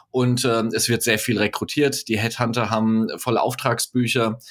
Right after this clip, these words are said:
Ähm, alle sind auf der Suche nach guten Recruitern. Und weil du vorhin gesagt hast, für diejenigen, die Tech-Recruiting machen,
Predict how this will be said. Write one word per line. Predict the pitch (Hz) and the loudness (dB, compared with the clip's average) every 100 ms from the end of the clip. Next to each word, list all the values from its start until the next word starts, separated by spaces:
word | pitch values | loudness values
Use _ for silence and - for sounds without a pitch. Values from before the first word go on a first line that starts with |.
| - - - | -18 -10 0
Ähm, | 110 110 | 2 2
alle | - 139 | 0 2
sind | 123 127 | 2 2
auf | 101 113 | 0 0
der | 113 | 0
Suche | 101 127 127 | 2 2 2
nach | 110 - | 0 0
guten | 123 107 | -2 0
Recruitern. | 107 - 143 143 160 165 - - - - | -2 0 -2 0 -2 -2 -12 -18 -18 -8
Und | 110 | 0
weil | 110 113 | 2 2
du | |
vorhin | 110 117 117 | 2 2 2
gesagt | 110 117 | 2 2
hast, | 120 110 | 0 -2
für | - 110 | 0 0
diejenigen, | 117 120 117 120 113 | 2 2 2 2 2
die | 107 | 2
Tech-Recruiting | - 127 139 127 131 127 131 | 0 -2 -2 0 0 0 2
machen, | 117 113 117 | 2 2 0